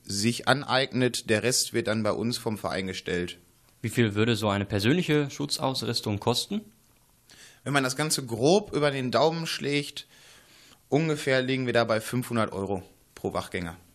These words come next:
Speaker 2: Die Sie als Verein tragen oder die der Wachgänger persönlich selbst bezahlen muss?
Speaker 1: Nein, die persönliche Schutzausrüstung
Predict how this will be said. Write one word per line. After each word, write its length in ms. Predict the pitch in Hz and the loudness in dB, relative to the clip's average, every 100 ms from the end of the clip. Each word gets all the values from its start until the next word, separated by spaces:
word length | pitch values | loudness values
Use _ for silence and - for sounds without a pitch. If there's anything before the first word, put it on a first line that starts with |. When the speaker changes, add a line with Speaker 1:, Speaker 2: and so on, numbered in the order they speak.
| _ | _
Speaker 2:
Die 260 | 117 110 104 | -6 -2 0
Sie 160 | 113 | 2
als 160 | 110 110 | 2 0
Verein 360 | - 104 120 175 | 0 0 0 -2
tragen 440 | - 175 185 180 | -2 0 0 0
oder 240 | 151 143 | 2 0
die 160 | 120 117 | 0 -2
der 160 | 107 95 | 0 0
Wachgänger 480 | 117 - 113 110 | -4 -2 0 0
persönlich 580 | 104 113 113 143 98 87 | 0 -2 2 2 2 2
selbst 340 | 104 127 - - | 2 2 0 -8
bezahlen 460 | - 92 87 87 | -4 -2 -2 -4
muss? 220 | 92 - | -8 -4
Speaker 1:
Nein, 120 | 110 131 | 2 2
die 60 | |
persönliche 540 | 139 131 120 170 156 143 | 2 0 0 0 -2 -2
Schutzausrüstung 1040 | 190 190 170 170 170 175 - 165 165 160 | -2 2 2 2 0 -2 0 0 0 -2